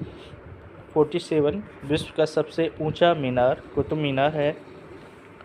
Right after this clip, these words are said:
जो कि भारत में है। विश्व का सबसे बड़ा घंटाघर द ग्रेट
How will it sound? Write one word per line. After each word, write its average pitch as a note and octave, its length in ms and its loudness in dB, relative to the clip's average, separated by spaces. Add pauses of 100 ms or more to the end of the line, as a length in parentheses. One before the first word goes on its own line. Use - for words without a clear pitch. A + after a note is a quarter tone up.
(340)
जो C#3 60 0
कि D3+ 140 -4
भारत B2+ 400 0
में D3+ 140 0
है। D3+ 240 -6 (2750)
विश्व D#3 340 -4
का C#3 280 6 (140)
सबसे F3 540 -2 (160)
बड़ा B2+ 300 2
घंटाघर C3 640 0 (120)
द C3 180 2
ग्रेट C#3 320 0